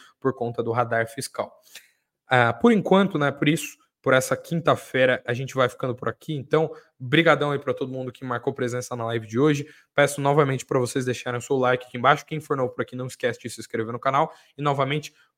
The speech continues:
coloca aí a sua dúvida aí sobre planejamento financeiro, sobre o mercado, sobre como gerir o seu patrimônio, pra gente trazer aí os consultores aqui da Suno pra sanar as dúvidas de vocês. Além disso, como eu falei,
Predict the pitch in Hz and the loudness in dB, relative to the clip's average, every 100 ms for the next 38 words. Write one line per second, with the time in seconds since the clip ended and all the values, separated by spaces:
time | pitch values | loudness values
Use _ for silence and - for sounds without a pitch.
0 | 117 - 151 139 139 143 135 - 139 120 | -18 0 4 4 4 2 0 0 -2 0
1 | 135 127 117 117 139 127 117 131 120 123 | -2 -2 -2 -2 -4 -6 -2 -2 -2 -4
2 | 123 117 123 107 - 147 135 - 127 120 | -8 -10 -8 -8 0 2 2 -4 -6 -6
3 | 113 - 135 131 127 120 139 135 127 127 | -2 4 4 2 -10 -8 -6 -2 -2 -2
4 | 123 120 - 117 117 120 143 147 - _ | -4 -4 -4 -6 -6 -4 -4 -6 -16 _
5 | - 131 131 - 139 120 117 127 - _ | -6 -4 -4 -4 0 0 0 -4 -8 _
6 | - 113 120 - 135 - 127 123 120 123 | -2 -2 -2 -4 -10 -2 -2 0 -4 -2
7 | 113 - 127 120 123 - 147 123 117 120 | -4 -4 -6 -4 -4 -2 -2 0 0 -2
8 | 117 113 113 113 117 120 - - - _ | -2 -4 -4 -6 -4 -4 -6 -16 -18 _
9 | - - 139 143 147 170 - 143 131 143 | -20 -4 0 0 -2 -6 -4 -4 0 0
10 | 156 | 0